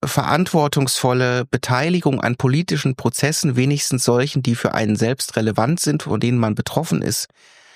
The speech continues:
äh, überhaupt ermöglicht, ja, was letztlich auch den Ball wieder zurückspielt zu bildungspolitischen Fragen zum Beispiel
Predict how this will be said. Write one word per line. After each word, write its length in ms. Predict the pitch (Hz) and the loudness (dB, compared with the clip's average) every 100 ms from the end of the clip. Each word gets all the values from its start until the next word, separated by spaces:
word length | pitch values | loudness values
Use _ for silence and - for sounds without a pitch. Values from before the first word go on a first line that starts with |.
| - - | -20 -4
äh, 220 | - 123 - | 0 0 0
überhaupt 480 | 170 156 139 139 - | 2 4 2 0 0
ermöglicht, 720 | 127 151 196 - - - - _ | 2 2 0 -6 -10 -14 -16 _
ja, 280 | - 110 143 - _ - - - | -4 -2 -2 -6 _ -20 -14 -4
was 220 | 120 - | -2 0
letztlich 480 | 147 - 165 151 - | 0 0 -2 0 0
auch 160 | 131 | 2
den 160 | 143 127 | 0 0
Ball 300 | 117 131 147 | 2 0 2
wieder 180 | 127 120 | 0 0
zurückspielt 680 | - 117 143 - 123 131 | 0 0 -2 -4 -2 -2
zu 180 | - 123 | -2 0
bildungspolitischen 880 | 123 208 190 - - 113 110 101 107 | 2 2 2 2 0 0 0 -2 -2
Fragen 400 | - 90 85 98 | -2 -2 -2 -4
zum 160 | - 95 | -2 -2
Beispiel 520 | - 151 - 135 | -2 -4 -6 -6